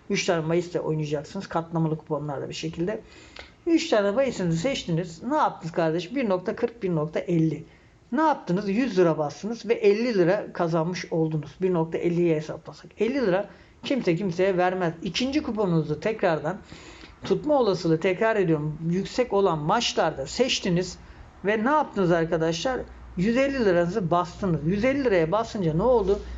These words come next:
Sizin karınız, yüz lira olan kar iki yüz, iki yüz yirmi civarına geldi diyelim. Yani yavaş yavaş kasanızı, atıyorum, kaybettiniz değil mi? Hiç önemli değil. Siz kendinize diyeceksiniz, "Kardeşim ben üç tane katlamalı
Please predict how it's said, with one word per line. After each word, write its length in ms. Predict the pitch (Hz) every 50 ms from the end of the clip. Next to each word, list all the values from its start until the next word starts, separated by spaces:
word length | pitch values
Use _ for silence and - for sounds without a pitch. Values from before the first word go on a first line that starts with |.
| - - -
Sizin 380 | - - 262 247 247 202 175 165
karınız, 460 | - - 247 240 208 185 175 165 165
yüz 260 | 180 226 262 220 196
lira 120 | 202 180 170
olan 300 | 165 165 156 156 160 160
kar 280 | - 233 226 - - 202 - -
iki 200 | 175 165 - 233
yüz, 240 | 226 190 165 170 185
iki 200 | 170 - - 226
yüz 300 | 214 185 165 - - 233 240 - - - - - - - -
yirmi 440 | 170 180 208 233 233 233 208 180 170 - - - - -
civarına 520 | - 180 180 185 185 185 185 185 190 185
geldi 360 | 175 170 160 156 151 147 147 135
diyelim. 280 | 147 139 131 139 143 180
Yani 280 | 233 254 240 202 175
yavaş 420 | 175 202 240 285 311 285 - - 226
yavaş 320 | 190 165 165 185 165 -
kasanızı, 600 | - - 240 247 247 240 208 180 151 160 190 - - - - - -
atıyorum, 500 | 220 254 247 - 320 302 269 294 302 262
kaybettiniz 760 | - 277 294 302 285 240 202 175 - - 160 165 165 180 214
değil 100 | 285 262
mi? 140 | 185 151 - - - - - - - - -
Hiç 160 | 311 - -
önemli 320 | 269 262 247 233 214 208
değil. 120 | 175 160 160
Siz 300 | - - 294 294 - -
kendinize 520 | - 247 247 254 262 262 247 240 247 226
diyeceksiniz, 460 | 233 247 247 262 254 - - 254 208
"Kardeşim 380 | - 226 226 220 190 175 175 175
ben 160 | 226 240 233 240 262
üç 180 | 262 233 -
tane 220 | - 214 202 233 226
katlamalı 560 | 214 202 196 - - 170 165 170 196 226